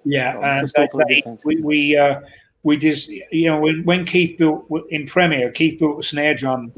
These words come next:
Speaker 1: uh, out of sycamore wood for me called a
Speaker 2: Mm.
Speaker 1: Nico Sicko, which was my signature snare. And, um, when I went with Sonar, I said, "Look, you know, I want my own signature snare drum."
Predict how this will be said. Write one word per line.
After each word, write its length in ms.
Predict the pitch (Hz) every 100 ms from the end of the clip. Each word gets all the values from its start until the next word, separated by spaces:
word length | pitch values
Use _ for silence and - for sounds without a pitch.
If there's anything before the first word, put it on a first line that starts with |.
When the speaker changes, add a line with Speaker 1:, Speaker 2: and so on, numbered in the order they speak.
| -
Speaker 1:
uh, 340 | 131 127 127 131
out 160 | 139 143
of 60 |
sycamore 440 | - 208 170 143 131
wood 160 | 131 117
for 120 | 147
me 260 | 123 117 - - - -
called 220 | - 156 139
a 20 |
Speaker 2:
Mm. 40 |
Speaker 1:
Nico 260 | 151 143 151
Sicko, 540 | - 185 175 131 117 113
which 200 | 147 -
was 140 | 131
my 100 | 147
signature 500 | 135 170 160 147 -
snare. 360 | 127 135 123 120 _ _ _ _ _ _ -
And, 340 | 143 139 127
um, 380 | 143 139 135 135 _ _
when 460 | - 151 160 160 170 _ _
I 160 | 151 147
went 180 | 147 143
with 80 | 131
Sonar, 400 | 165 160 147 127
I 40 |
said, 200 | 127 143
"Look, 220 | 165 139
you 100 | 147
know, 240 | 151 135 143
I 60 |
want 320 | 143 147 139 139
my 240 | 135 139
own 180 | 135 135
signature 460 | - 139 127 - 135
snare 280 | 151 151
drum." 340 | 156 123 113